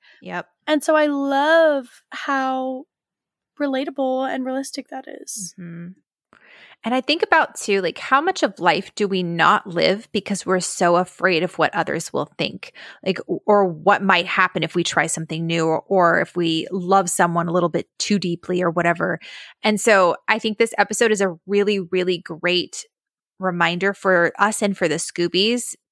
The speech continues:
Speaker 1: that we still have to move forward. You keep having to live life, and being stagnant is actually one of the worst things you can do. And that's the opposite of maturity, right? We talked about in the prom, once again, like, not moving forward, not progressing, not growing, not trying new things.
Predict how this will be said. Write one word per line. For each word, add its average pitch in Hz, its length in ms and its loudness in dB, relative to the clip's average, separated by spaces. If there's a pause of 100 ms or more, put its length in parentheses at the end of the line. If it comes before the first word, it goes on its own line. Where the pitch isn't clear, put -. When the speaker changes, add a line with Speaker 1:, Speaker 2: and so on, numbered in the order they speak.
(140)
Speaker 1:
that - 580 0 (260)
we 190 260 -4
still 240 240 0
have 208 220 0
to 180 100 -8
move 170 120 -4
forward. - 380 -2
You - 80 -20
keep - 200 -6
having 202 240 0
to 175 60 -6
live 170 280 -4
life, 156 260 0
and 180 240 -8 (460)
being 233 260 -4
stagnant 208 560 0
is 208 100 -6
actually 180 340 -6
one 175 120 -6
of 170 80 -6
the 170 80 -12
worst 165 320 -8
things 156 260 -14
you 180 120 -10
can 170 160 -14
do. 175 180 -6
And 170 100 -8
that's 170 300 -2 (280)
the 233 140 -6
opposite 220 380 2
of 196 100 -12
maturity, 165 440 -4
right? 175 280 0 (200)
We - 40 -20
talked 202 220 -4
about 202 220 2
in 202 40 -6
the 208 60 -2
prom, 240 360 2
once 185 180 -8
again, 226 320 0
like, 151 200 -6 (540)
not 220 320 2
moving 214 260 0
forward, 202 340 -2
not 208 240 2
progressing, 185 500 -2
not 185 220 0
growing, 170 360 -4
not 170 200 -2
trying 196 280 0
new 190 120 0
things. 180 440 -6